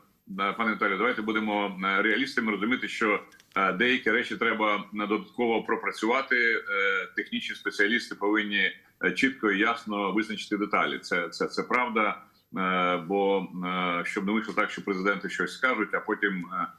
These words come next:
їх, е, делікатно поправлять. Е, так робити не треба. Але, е, в даному випадку кілька днів нічого не означатимуть.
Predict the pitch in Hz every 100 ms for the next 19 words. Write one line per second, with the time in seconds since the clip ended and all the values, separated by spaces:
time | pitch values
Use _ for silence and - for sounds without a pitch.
0 | _ 101 110 - - 95 90 90 101 98
1 | 110 104 101 - - 92 80 80 - _
2 | - _ - 85 - 110 110 101 98 98
3 | 92 78 71 - - - _ 139 165 180
4 | 170 - 127 131 131 113 123 156 156 147
5 | 151 151 - 135 170 156 - 127 139 156
6 | 143 123 117 117 120 139 120 107 107 101
7 | 98 - 104 107 - 180 156 147